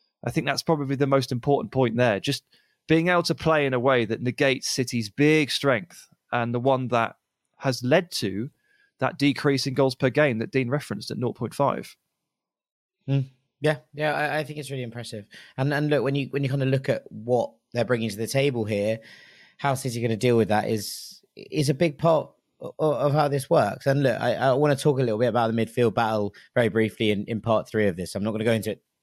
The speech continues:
Speaker 2: just quite as deeply here, but I, th-, I think that there, there are definitely reasons to believe. And, and look, I'm sure a lot of people would have come into this podcast expecting to hear that City are, are overwhelming favourites and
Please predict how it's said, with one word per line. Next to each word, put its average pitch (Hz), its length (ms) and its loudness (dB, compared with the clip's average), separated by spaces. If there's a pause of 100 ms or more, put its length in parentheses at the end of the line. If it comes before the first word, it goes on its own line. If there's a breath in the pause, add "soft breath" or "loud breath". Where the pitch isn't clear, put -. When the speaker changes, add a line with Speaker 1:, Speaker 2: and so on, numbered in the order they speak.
(260)
Speaker 2:
just 135 240 0
quite 120 220 0
as 107 160 -6
deeply 101 320 -4
here, 92 260 -2
but 120 200 2 (600 loud breath)
I, 127 100 -2
th-, 139 120 -2
I 123 60 -2
think 139 200 -4
that 120 140 -2
there, 120 340 2 (460)
there 156 160 4
are 151 80 4
definitely 151 420 0
reasons 127 560 0 (280 loud breath)
to 135 100 -2
believe. 147 240 6
And, 160 100 0
and 175 140 0
look, 156 160 2
I'm 135 140 0
sure 180 220 4
a 160 60 4
lot 160 80 2
of 127 60 -4
people 143 160 2
would 135 100 4
have 131 60 -4
come 139 140 -2
into 131 140 -2
this 127 140 -4
podcast 131 480 0
expecting 113 640 -4 (240 loud breath)
to 131 140 0
hear 123 320 2
that 110 220 0 (840 soft breath)
City 151 420 0
are, 123 480 4
are 135 320 2
overwhelming 139 580 4
favourites 131 600 0
and 120 220 -2